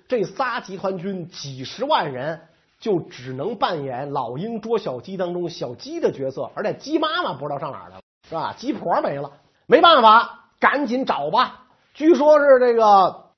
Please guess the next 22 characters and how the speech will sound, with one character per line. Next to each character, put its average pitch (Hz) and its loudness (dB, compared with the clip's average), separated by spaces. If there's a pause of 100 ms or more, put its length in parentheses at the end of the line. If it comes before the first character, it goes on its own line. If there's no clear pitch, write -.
(140)
后 262 10
来 220 6
呀， 208 2
用 254 0
搞 254 6
反 190 -4
间 196 -2
谍 233 2
监 311 -4
测 226 0
用 226 -4
的 214 -4
那 196 -6
种 156 -8
大 - -4
功 247 -4
率 220 -2
电 175 0
台 156 -6
的 202 -4
手 131 -10
段， 160 -6